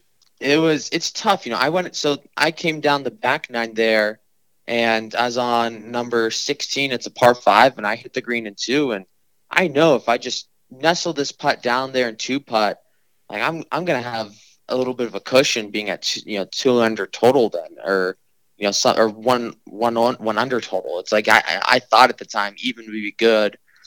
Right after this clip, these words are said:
and, you know, one under is a hundred percent in. And what do I do? I go ahead and three jab that hole. Um, and then I go into a super challenging par three where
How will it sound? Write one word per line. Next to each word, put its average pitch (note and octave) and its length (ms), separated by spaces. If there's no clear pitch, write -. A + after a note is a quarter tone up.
and, G#2 260
you G2 80
know, F#2 120
one G#2+ 340
under G#2+ 220
is F2+ 100
a - 40
hundred B2+ 360
percent F2+ 320
in. G#2+ 400
And G#2+ 380
what A#2+ 80
do A#2 80
I A2+ 80
do? A#2+ 280
I A2 120
go A2 120
ahead A2 200
and G2+ 200
three A2 300
jab G#2+ 300
that A#2 260
hole. G2 360
Um, G#2+ 560
and B2 100
then C3+ 80
I E3 60
go B2+ 160
into A#2 420
a G#2+ 80
super C3 440
challenging G#2+ 720
par G2+ 180
three G#2 600
where A2 320